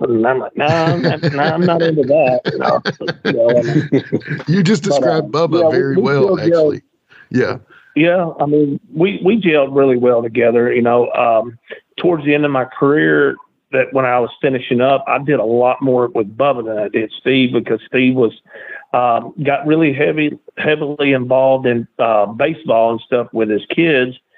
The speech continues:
Speaker 1: and ended
Speaker 2: Yeah.
Speaker 1: up running the league in Murfreesboro and stuff. So he was taking a lot of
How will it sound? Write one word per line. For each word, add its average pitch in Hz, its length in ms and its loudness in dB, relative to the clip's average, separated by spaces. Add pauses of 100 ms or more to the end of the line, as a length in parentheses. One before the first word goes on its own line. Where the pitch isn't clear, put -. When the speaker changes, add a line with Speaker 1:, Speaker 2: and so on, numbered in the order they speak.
(320)
Speaker 1:
and 131 120 0
ended 139 200 0
Speaker 2:
Yeah. 143 80 2
Speaker 1:
up - 100 -2 (220)
running 139 380 -2
the 117 80 -2
league 131 440 4
in 117 160 0
Murfreesboro 123 680 0
and 113 140 -2
stuff. 123 300 0
So 113 100 0
he 151 140 0
was 143 160 -6
taking 139 200 -2
a 113 100 -4
lot 117 200 2
of 104 60 -6